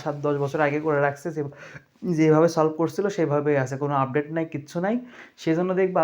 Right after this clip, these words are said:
ওই ম্যাথগুলো মানে বুঝতেই একটু কেমন জানি অড অড লাগে, মানে একটু কঠিন লাগে। তো তোমরা ওই কঠিনের মধ্যে যাবা না, একদম ইজিলি এই ম্যাথগুলো করে ফেলবা। বুঝতে পারছো? ডাইরেক্ট এখানে অ্যান্সার একটু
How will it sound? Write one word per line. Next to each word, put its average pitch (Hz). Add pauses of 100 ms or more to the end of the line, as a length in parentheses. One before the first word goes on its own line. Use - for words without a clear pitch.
(120)
ওই 160 (100)
ম্যাথগুলো 156 (220)
মানে 151 (180)
বুঝতেই 175
একটু - (100)
কেমন 160 (100)
জানি 156 (100)
অড 143
অড 127
লাগে, 127
মানে 139
একটু 143
কঠিন 151 (100)
লাগে। 120 (440)
তো 156 (100)
তোমরা 165 (200)
ওই 190 (160)
কঠিনের 190
মধ্যে 147
যাবা 131
না, 170 (100)
একদম 156 (180)
ইজিলি 180
এই 147
ম্যাথগুলো 139 (100)
করে 165
ফেলবা। 127 (540)
বুঝতে 151
পারছো? 196 (400)
ডাইরেক্ট 202
এখানে 185 (920)
অ্যান্সার 180
একটু 175